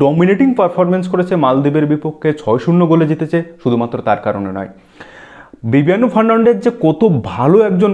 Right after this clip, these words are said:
কোচ, সেটা কিছুদিন আগে তিনি অনূর্ধ্ব উনিশ দলের সঙ্গেও করে দেখিয়েছেন এবং তিনি এই মুহূর্তে ভারতীয় দলে under fifteen, under seventeen এবং under nineteen ও under twenty এই দলগুলোকে নিয়ে কিন্তু তিনি এই সময়ে কাজ করছেন। খুব সম্ভবত under fifteen না,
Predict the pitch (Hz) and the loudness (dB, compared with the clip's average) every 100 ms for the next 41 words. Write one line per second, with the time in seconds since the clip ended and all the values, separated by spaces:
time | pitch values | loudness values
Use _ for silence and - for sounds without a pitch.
0 | 175 135 - - - 160 165 185 196 208 | 0 -2 -2 -16 -4 -2 0 0 2 2
1 | 190 196 196 190 190 139 170 165 180 147 | 0 0 0 0 0 0 2 4 4 4
2 | 151 165 - 127 131 135 - 156 156 139 | 2 0 -2 2 2 0 -4 -2 0 0
3 | 123 117 - 107 - 92 - _ 151 175 | 0 -2 -4 -8 -8 -14 -16 _ 0 0
4 | 196 202 208 165 180 202 196 247 214 131 | 0 0 2 2 4 4 2 2 0 0
5 | 135 160 151 160 175 180 - - - _ | -2 -2 0 2 0 -4 -16 -20 -20 _
6 | _ _ _ 131 156 - 147 165 170 - | _ _ _ -2 -2 0 -2 0 -2 -2
7 | 123 120 - 127 131 151 135 127 123 123 | -2 -2 0 0 0 0 0 0 -2 0
8 | 123 123 117 110 98 - - - 139 139 | 0 0 0 -4 -8 -14 -20 -2 0 0
9 | 135 151 143 131 127 170 202 170 - - | -2 -2 0 0 2 0 0 -8 -14 -20
10 | - 135 147 156 196 208 202 180 180 190 | -4 0 0 2 2 2 2 2 2 0
11 | 185 208 185 151 151 - 139 139 139 143 | 0 0 2 2 2 2 0 2 0 0
12 | 127 - 147 - 98 - 165 165 196 202 | -2 -2 -4 -4 -10 -4 -4 -2 0 2
13 | 214 214 170 151 151 151 170 135 113 | 2 0 0 0 -2 -6 -2 0 0